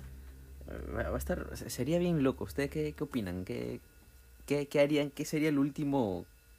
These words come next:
que harían en su vida si es que saben de que el asteroide va a chocar con la Tierra? Aún no se sabe por qué parte de la Tierra va, va a pasar, pero normalmente esto, este tipo de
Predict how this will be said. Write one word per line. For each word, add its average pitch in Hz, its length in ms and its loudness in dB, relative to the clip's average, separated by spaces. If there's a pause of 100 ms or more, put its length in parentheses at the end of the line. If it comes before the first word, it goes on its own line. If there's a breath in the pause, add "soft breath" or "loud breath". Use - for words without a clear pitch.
que 82 320 -6 (200)
harían 110 300 2 (240)
en 98 140 -4
su 98 140 -4
vida 113 320 2
si - 140 -12
es - 60 -14
que - 100 -12
saben 92 380 -2
de - 120 -10
que - 340 -16 (520)
el - 80 -8
asteroide 95 380 -2
va 90 80 0
a 90 60 -4
chocar - 260 -8
con 95 140 -4
la 76 80 -6
Tierra? - 340 -10 (320)
Aún 95 220 -6
no 98 100 -4
se 95 120 -8
sabe 85 260 -6
por - 260 -10
qué 98 160 -4
parte - 380 -4
de 104 60 0
la 92 100 -6
Tierra 95 340 0
va, 95 240 -4 (580 loud breath)
va 90 40 2
a 87 80 0
pasar, 95 420 0 (180)
pero 85 400 -6 (300)
normalmente 147 640 2
esto, 147 240 -4
este 135 240 -4
tipo 131 240 -4
de 101 80 -4